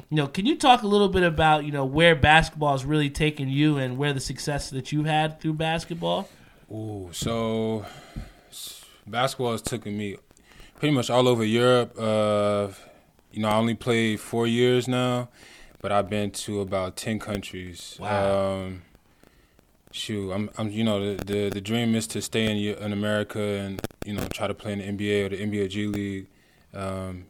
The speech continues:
Speaker 2: you know, whenever that time comes, of course, I'll be ready and prepared for it. But, um,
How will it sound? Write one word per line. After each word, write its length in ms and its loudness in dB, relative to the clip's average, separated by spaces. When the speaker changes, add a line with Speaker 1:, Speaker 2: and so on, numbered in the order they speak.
Speaker 2:
you 100 -4
know, 140 0
whenever 320 0
that 180 0
time 260 -2
comes, 300 -4
of 300 -12
course, 200 -6
I'll 140 0
be 240 -6
ready 240 -4
and 100 -6
prepared 380 -8
for 300 -8
it. 100 -14
But, 160 -2
um, 540 -2